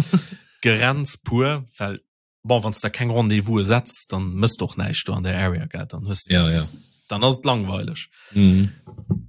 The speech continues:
Speaker 2: Ähm, ich gehe mal einfach mal so durch, <clears throat> wie mein Dich dann lo so Verlauf sind. Du musst ich aber nur nach, äh, Heinz, glaubst du, Tischend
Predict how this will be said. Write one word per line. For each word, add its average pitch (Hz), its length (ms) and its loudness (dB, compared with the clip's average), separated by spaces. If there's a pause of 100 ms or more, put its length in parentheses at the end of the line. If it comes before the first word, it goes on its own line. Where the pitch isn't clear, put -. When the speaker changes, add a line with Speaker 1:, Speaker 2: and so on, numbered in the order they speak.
(120)
Speaker 2:
Ähm, 127 640 6 (680)
ich - 160 0
gehe 214 180 8
mal 160 160 6
einfach 160 260 4
mal 139 160 6
so 120 100 4
durch, 170 380 2 (140)
<clears throat> - 80 -20 (1000)
wie 123 460 0
mein 110 420 0
Dich 113 320 2
dann 101 160 2
lo 101 120 4
so 98 120 0
Verlauf 104 480 0
sind. 143 420 2 (960)
Du - 100 -12
musst 117 180 -2
ich 98 80 0
aber 95 200 0
nur 107 180 4
nach, 110 440 -2
äh, 113 560 4
Heinz, 120 220 6
glaubst - 260 0
du, - 60 -4
Tischend 131 840 6